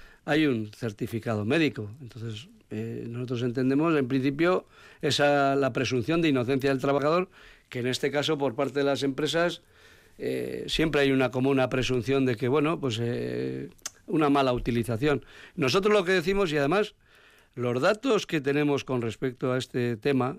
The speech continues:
que es un tema recurrente por parte de,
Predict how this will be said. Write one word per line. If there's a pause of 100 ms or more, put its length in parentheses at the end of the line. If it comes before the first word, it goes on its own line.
que
es
un
tema (460)
recurrente
por
parte
de,